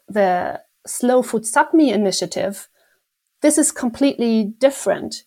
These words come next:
because now, um, it is valued that it is a Sami product. It has, and these Sami products have Sami names. And, um, for example, Gurpi or Suovas, um, and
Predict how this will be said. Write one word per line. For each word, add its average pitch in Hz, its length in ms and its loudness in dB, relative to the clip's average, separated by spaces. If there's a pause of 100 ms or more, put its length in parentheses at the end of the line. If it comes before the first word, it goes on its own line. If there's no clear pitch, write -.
(260)
because 226 300 -4
now, 254 500 2
um, 190 420 -2
it 226 120 2
is 208 140 0
valued 190 640 2
that 190 160 0
it 190 120 0
is 226 280 0
a 202 100 -2
Sami 214 580 -2
product. - 680 -8 (400)
It 226 160 4
has, 208 500 -2 (100)
and 208 180 0
these 226 240 -2
Sami 233 300 0
products 190 640 -4 (200)
have 208 220 -2
Sami 214 500 0
names. 208 600 -4 (440)
And, 202 400 0
um, 180 360 -2 (800)
for - 140 0
example, 208 400 2
Gurpi 202 560 2
or 190 100 -4
Suovas, 226 840 -2 (420)
um, 180 380 -6
and 190 200 -4